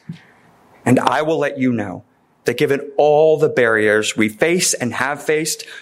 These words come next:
queer people aren't going to accidentally end up in your leadership. <laughs> So why does this matter? Why is the march toward L G B T Q full equality so important?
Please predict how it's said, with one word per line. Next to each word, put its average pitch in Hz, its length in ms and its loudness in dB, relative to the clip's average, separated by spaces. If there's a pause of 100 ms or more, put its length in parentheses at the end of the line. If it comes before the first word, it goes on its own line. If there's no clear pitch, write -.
queer 175 340 2
people 165 460 0
aren't 139 220 -2
going 135 160 0
to 160 240 -4
accidentally 131 880 -4
end 117 200 0
up 98 200 -4
in 98 80 -4
your 98 160 -2
leadership. - 440 -4 (400)
<laughs> - 1800 0 (1500)
So - 200 2
why 143 320 0
does 151 200 -2
this 120 240 0
matter? 82 380 -6 (1300)
Why 135 420 4
is 135 200 -2
the 123 80 -2
march 110 520 -2 (200)
toward 120 240 0
L 127 140 0
G 127 100 -4
B 117 160 -2
T 120 220 -2
Q 117 240 0
full 110 200 0
equality 101 560 0
so 104 340 -2
important? 82 520 -4